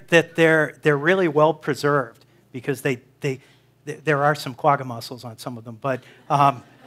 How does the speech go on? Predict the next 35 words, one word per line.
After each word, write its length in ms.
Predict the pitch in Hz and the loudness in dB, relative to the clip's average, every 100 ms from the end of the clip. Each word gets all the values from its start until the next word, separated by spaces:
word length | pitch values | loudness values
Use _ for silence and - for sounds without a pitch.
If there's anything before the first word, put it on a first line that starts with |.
| _ | _
but, 320 | - 247 - | 2 2 2
but 220 | - 160 - | 0 2 6
they're, 380 | 160 156 156 | 8 8 4
they're 220 | - 160 143 | 0 0 2
really 360 | 151 240 226 | 0 0 0
well 220 | 156 175 185 | 2 2 2
preserved 580 | 160 127 160 160 131 | -6 -2 0 0 -2
in 100 | 135 | -10
the 80 | 123 | -12
Great 300 | 120 147 131 | -4 -2 -2
Lakes. 320 | 143 127 113 - _ _ | -4 -6 -8 -20 _ _
And 120 | 143 139 | -10 -6
you'll 160 | 151 | -6
see 360 | 143 - 240 175 | -8 -6 -4 -2
over 240 | 170 175 | -4 -4
the 80 | 160 | -6
next 220 | 165 165 | -6 -6
couple 280 | - 165 156 | -8 -6 -6
of 60 | 135 | -6
years 500 | 156 151 123 117 - | -4 -4 -6 -10 -8
that, 300 | 135 123 - _ _ _ _ _ | -4 -4 -6 _ _ _ _ _
that, 260 | 139 127 131 _ | -6 -6 -8 _
uh, 100 | 156 165 | -12 -6
another 320 | 143 175 180 | 0 2 2
thing 260 | - 156 147 | -2 -4 -4
with 160 | 123 | -4
bipartisan 760 | 143 139 139 151 143 143 151 127 | 0 0 0 -4 -4 -4 -10 -14
support 520 | 139 - 185 190 143 | -16 -14 -8 -6 -6
of 140 | 117 | -8
this 300 | 117 110 - 139 | -14 -18 -16 -16
is 160 | 117 | -12
that 260 | 147 131 123 - _ _ | -8 -8 -8 -16 _ _
there 160 | 156 190 | 2 2
are 120 | 214 | 0
plans 680 | - 190 180 147 127 123 | -4 -4 -2 -2 -4 -10